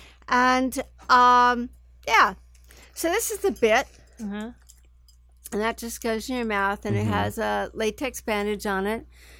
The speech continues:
Speaker 1: so that you don't break your teeth.
Speaker 3: Oh, good. We don't want that.
Speaker 1: And, uh, you can, like, take a
Speaker 3: How
Speaker 1: look
Speaker 3: long
Speaker 1: here.
Speaker 3: is the, is the mane?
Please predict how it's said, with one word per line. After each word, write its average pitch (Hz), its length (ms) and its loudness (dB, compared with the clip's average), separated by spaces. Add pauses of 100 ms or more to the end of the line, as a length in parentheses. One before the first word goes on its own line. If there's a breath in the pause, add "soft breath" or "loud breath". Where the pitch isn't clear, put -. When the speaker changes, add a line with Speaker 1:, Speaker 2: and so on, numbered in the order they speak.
(140 soft breath)
Speaker 1:
so 214 260 -4
that 208 160 -2
you 220 160 -6
don't 202 240 0
break 208 240 -4
your 277 120 -4
teeth. 208 580 -6
Speaker 3:
Oh, 101 160 0
good. 87 320 -4 (540)
We 101 80 -8
don't 240 100 2
want 240 420 2
that. - 100 -8
Speaker 1:
And, - 80 -10 (120)
uh, 233 480 2 (340)
you 220 120 -4
can, 247 180 -4
like, 233 180 -6 (260)
take 190 200 -8
a - 40 -4
Speaker 3:
How 165 140 6
Speaker 1:
look 202 80 2
Speaker 3:
long 180 300 6
Speaker 1:
here. 156 140 6
Speaker 3:
is 135 200 0
the, 120 380 4 (100)
is 113 140 -4
the 110 280 2
mane? 107 460 0